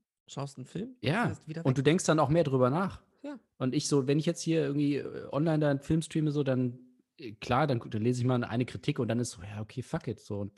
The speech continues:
Speaker 2: ab zum nächsten. Das verliert so komplett an, an Wert
Speaker 1: Mhm.
Speaker 2: irgendwie.
Speaker 1: Ja, es ist ja, du merkst es ja auch, keine Ahnung, wie oft ich irgendwie, oder auch du, so drei bis vier Filme dann an einem Tag, einfach nur,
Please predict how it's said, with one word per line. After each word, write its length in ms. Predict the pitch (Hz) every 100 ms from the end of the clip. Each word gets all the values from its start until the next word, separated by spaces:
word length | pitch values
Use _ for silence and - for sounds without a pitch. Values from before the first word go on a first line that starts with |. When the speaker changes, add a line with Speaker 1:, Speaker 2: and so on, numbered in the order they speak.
| -
Speaker 2:
ab 160 | 110 -
zum 120 | 113
nächsten. 440 | 113 147 - 92 - _ _ _ _ _ _
Das 100 | -
verliert 320 | 123 123 139
so 100 | 117
komplett 520 | - - 110 - 151
an, 300 | 117 120 120
an 160 | 117 104
Wert 280 | 113 160 135
Speaker 1:
Mhm. 60 |
Speaker 2:
irgendwie. 340 | 139 107 98 98 _ _ _ _ _ _ _
Speaker 1:
Ja, 80 | -
es 100 | 131
ist 140 | 123 131
ja, 80 |
du 140 | 127 123
merkst 360 | 120 117 139 143
es 100 | 135
ja 120 | 87
auch, 180 | 127 - _ - - _
keine 200 | - 117
Ahnung, 200 | 123 127
wie 100 | 123
oft 140 | - -
ich 100 | 127
irgendwie, 440 | - 135 131 127 -
oder 280 | 143 123 - -
auch 180 | - _
du, 540 | - 147 160 131 208 220 _
so 420 | 123 123 120 - 170 _
drei 220 | - 123
bis 160 | 123 -
vier 160 | 127
Filme 320 | - 143 156 135
dann 160 | 120
an 120 | 110
einem 200 | - -
Tag, 340 | 131 - 127 _
einfach 220 | 127 127 131
nur, 340 | 135 135 135